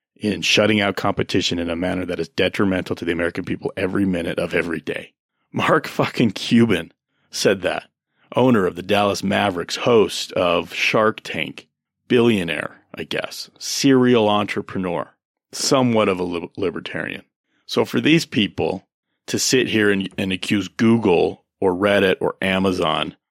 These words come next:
of monopolistic practices when they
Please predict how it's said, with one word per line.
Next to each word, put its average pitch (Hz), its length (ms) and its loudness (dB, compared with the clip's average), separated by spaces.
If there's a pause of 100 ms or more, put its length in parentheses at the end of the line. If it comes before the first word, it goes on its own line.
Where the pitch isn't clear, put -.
(300)
of 85 420 0 (300)
monopolistic 98 1200 0
practices 87 800 -4
when 107 240 4
they 117 240 2